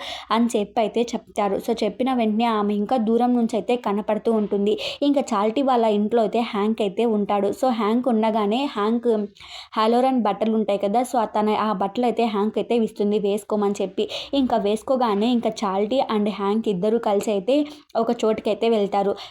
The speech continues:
వీళ్ళకైతే "నువ్వైతే ఇంట్లోనే ఉండు, ఎక్కడికి వెళ్ళొద్దు" అని చెప్పి అయితే చాల్టీ అయితే చెప్పి అయితే చెప్తుంది.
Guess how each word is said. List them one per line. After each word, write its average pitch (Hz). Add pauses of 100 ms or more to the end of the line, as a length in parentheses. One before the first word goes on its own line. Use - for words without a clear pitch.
వీళ్ళకైతే 247
"నువ్వైతే 226
ఇంట్లోనే 233
ఉండు, 214
ఎక్కడికి 226
వెళ్ళొద్దు" 202
అని 202
చెప్పి 208
అయితే 214
చాల్టీ 214
అయితే 214
చెప్పి 196
అయితే 202
చెప్తుంది. 196